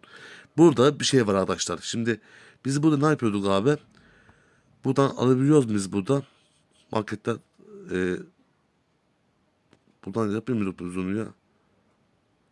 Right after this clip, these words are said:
Evet. Buradan malzemeden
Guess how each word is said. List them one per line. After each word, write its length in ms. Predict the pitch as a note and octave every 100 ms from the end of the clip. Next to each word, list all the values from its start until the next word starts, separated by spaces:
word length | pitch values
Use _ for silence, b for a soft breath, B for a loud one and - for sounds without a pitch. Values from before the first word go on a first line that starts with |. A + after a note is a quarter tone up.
| _ _ _ _ _ _ _ _ _ _ _ _ _ _ _ _ _ _ _ _ _ _ _ _ _ _ _ _ _ _
Evet. 320 | F2+ F2 - b b b b b _ -
Buradan 300 | B2 G2 D#2
malzemeden 600 | G#2 B2+ B2 C3 B2